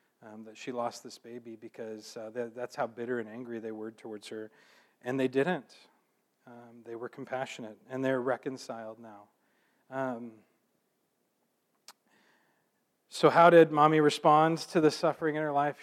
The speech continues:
She just trusted God. She just trusted. She didn't know. She, she felt like she saw some of the reason that God did what he did. Um, but she just knew God from, from the Bible, and she knew that she could trust him.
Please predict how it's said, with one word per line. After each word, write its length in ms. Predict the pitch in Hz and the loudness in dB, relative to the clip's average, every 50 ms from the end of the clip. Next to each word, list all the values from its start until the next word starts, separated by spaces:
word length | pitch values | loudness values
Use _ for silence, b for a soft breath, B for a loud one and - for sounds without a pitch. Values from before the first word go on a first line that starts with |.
| - | -18
She 60 | - | -14
just 220 | 143 151 147 - - | -12 -12 -12 -10 -8
trusted 360 | - 143 - - - 120 101 | -8 -10 -10 -10 -14 -20 -20
God. 240 | 101 95 98 101 110 _ _ _ _ _ _ | -20 -20 -20 -20 -20 _ _ _ _ _ _
She 180 | _ - - 139 | _ -16 -14 -10
just 240 | 135 147 139 - - | -8 -8 -10 -6 -6
trusted. 460 | 156 131 123 - - 147 139 143 139 - _ _ _ _ _ _ | -6 -6 -6 -6 -8 -8 -8 -8 -10 -14 _ _ _ _ _ _
She 160 | - - 220 | -4 2 6
didn't 280 | 202 190 170 156 160 147 | 8 8 6 6 2 2
know. 340 | 147 147 151 160 165 165 170 | 4 6 8 8 8 6 4
She, 300 | - - - 196 180 151 | 0 0 0 0 0 0
she 160 | - - 190 | -2 -2 2
felt 140 | - 240 233 | 4 4 4
like 100 | 190 - | 4 2
she 120 | - 175 | 0 -2
saw 400 | - - 156 147 147 143 143 - - | 2 4 6 8 8 8 6 4 -2
some 320 | - - - - 165 160 165 | -10 -6 -2 -2 0 0 2
of 80 | 160 | 2
the 80 | 147 139 | 2 2
reason 380 | 135 139 143 143 139 156 143 | 2 0 -2 -2 -4 -6 -8
that 140 | 139 135 127 | -8 -8 -8
God 240 | 120 123 123 131 127 | -6 -4 -4 -4 -4
did 160 | 135 135 127 | -6 -8 -6
what 160 | 131 131 120 | -6 -10 -10
he 120 | 117 131 127 | -12 -14 -12
did. 320 | 117 127 123 120 123 120 - _ _ _ _ _ _ _ _ _ _ | -8 -4 -4 -4 -4 -6 -8 _ _ _ _ _ _ _ _ _ _
Um, 460 | - 127 127 123 123 120 123 120 120 - _ | -6 -4 -2 -2 -2 -2 -6 -8 -12 -8 _
but 120 | - 143 - | 0 0 0
she 160 | - 185 180 | 0 0 2
just 240 | 165 202 - - 185 | 2 2 0 0 -2
knew 340 | 180 180 185 190 185 175 156 156 | -2 0 0 0 0 -2 -4 0
God 360 | 165 170 180 202 175 120 - | 2 4 4 4 2 0 -2
from, 320 | - - 156 143 147 147 - | -6 -6 -6 -6 -6 -8 -12
from 200 | - - 160 165 | -12 -10 -8 -8
the 80 | 160 151 | -8 -6
Bible, 480 | 139 165 160 156 147 135 117 113 120 123 | -2 -2 -2 -2 -2 -6 -10 -12 -14 -14
and 140 | 135 135 131 | -16 -14 -14
she 180 | - - 151 143 | -12 -10 -8 -6
knew 220 | 143 147 151 147 139 | -4 -2 -2 -2 -2
that 160 | 139 127 120 | -4 -6 -8
she 140 | - - 135 | -10 -14 -14
could 160 | - 139 120 | -14 -16 -16
trust 340 | - - 127 123 - - - | -12 -10 -10 -10 -10 -12 -16
him. 140 | 120 107 | -18 -18